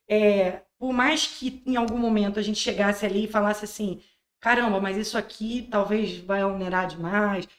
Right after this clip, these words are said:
isso aqui não dá pra gente fazer", rapidamente a gente conseguia uma alternativa.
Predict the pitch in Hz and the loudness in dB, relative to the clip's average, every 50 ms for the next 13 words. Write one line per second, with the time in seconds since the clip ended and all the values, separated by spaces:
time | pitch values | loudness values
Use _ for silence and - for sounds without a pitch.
0 | _ _ _ - 220 202 208 226 226 220 208 214 214 208 208 202 208 202 - - | _ _ _ -4 -4 -4 -2 -2 0 2 2 2 2 0 -2 -2 -2 -4 -2 -4
1 | 190 185 180 214 247 269 247 254 - - _ _ _ - 233 294 285 - - 285 | -4 -4 -2 -2 0 0 0 -2 -6 -14 _ _ _ -4 -2 -2 -2 -2 -2 0
2 | 285 277 277 277 285 277 262 277 277 - - - 269 269 269 - - 269 202 196 | 0 0 0 -2 -4 -4 -4 -4 -6 -6 -6 -4 -4 -4 -4 -6 -8 -8 -8 -6
3 | 202 226 247 254 269 269 269 - - _ _ _ _ _ - 262 269 262 262 262 | -6 -4 0 2 0 0 0 -6 -16 _ _ _ _ _ 0 0 0 0 0 -2
4 | 269 262 262 277 269 - - - 262 254 233 196 180 170 156 156 - | 0 2 2 0 0 -2 -2 0 0 0 -2 -2 -4 -4 -4 -6 -8